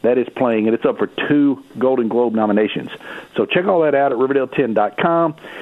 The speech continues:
And, of course, next week, uh, on March the fifth,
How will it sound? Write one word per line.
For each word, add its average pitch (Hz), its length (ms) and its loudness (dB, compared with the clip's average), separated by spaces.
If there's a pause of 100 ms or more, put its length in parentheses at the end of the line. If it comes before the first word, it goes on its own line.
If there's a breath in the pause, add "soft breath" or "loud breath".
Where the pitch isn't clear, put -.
(100)
And, 123 100 2
of 123 80 0
course, 131 300 0
next 226 400 0
week, 101 400 -2 (420 loud breath)
uh, 110 40 2
on 117 600 2
March 147 380 2
the 135 80 0
fifth, - 500 -2